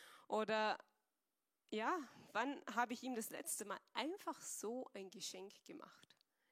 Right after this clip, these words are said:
Nicht zum Geburtstag, nicht zu Weihnachten, einfach so. Und ich hab's dann auch wirklich erlebt, dass ich, wir, wir haben eine, einmal pro Woche machen wir eine Date Night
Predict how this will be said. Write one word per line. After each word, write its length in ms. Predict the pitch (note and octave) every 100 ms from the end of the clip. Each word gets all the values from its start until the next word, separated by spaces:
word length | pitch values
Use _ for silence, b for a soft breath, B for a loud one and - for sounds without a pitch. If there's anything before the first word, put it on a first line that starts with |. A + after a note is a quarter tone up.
| -
Nicht 200 | G#3+ -
zum 140 | A#3
Geburtstag, 460 | G3 G3 G3 - G3
nicht 200 | F3+ -
zu 140 | -
Weihnachten, 520 | F3+ F3+ F#3 G3 - -
einfach 280 | B3 C4 -
so. 320 | - - G3 _ _ _ _ _ _ _ _ _ _ - B B B B B
Und 500 | A3+ G#3 G#3+ G#3+ - - _ _ _ _ _ _
ich 280 | A3+ - - _ _ _ _ _ _ _
hab's 240 | G#3+ A#3+ -
dann 140 | C#4+
auch 160 | B3+ A#3+
wirklich 320 | C#4+ E4+ C#4+
erlebt, 480 | A3+ G3 - - -
dass 180 | A3+ A#3
ich, 280 | G#3 - - -
wir, 280 | G3 G#3 - - - D2 -
wir 240 | G3 G#3
haben 260 | F#3+ G3 -
eine, 360 | F#3+ A3+ G#3 -
einmal 300 | G3 A3+ A3
pro 320 | - - F3
Woche 320 | F#3+ A#3 - G#3+
machen 320 | F#3 - F#3+
wir 80 | F#3
eine 160 | F#3
Date 240 | A3 C4+ -
Night 340 | A#3 A#3+